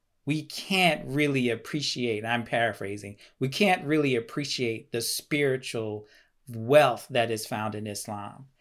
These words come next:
And so Malcolm was very much aware of this, um, of both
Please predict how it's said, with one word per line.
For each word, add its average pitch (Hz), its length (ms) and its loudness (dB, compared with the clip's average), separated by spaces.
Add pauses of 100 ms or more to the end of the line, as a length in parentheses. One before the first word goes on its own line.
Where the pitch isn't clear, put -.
(360)
And 139 200 2
so 131 400 6
Malcolm 156 600 4
was 127 180 0
very 131 540 4
much 123 260 0
aware 110 800 -2
of 107 420 -4 (300)
this, 117 680 -2 (180)
um, 107 680 -4 (840)
of 123 240 2
both 156 480 8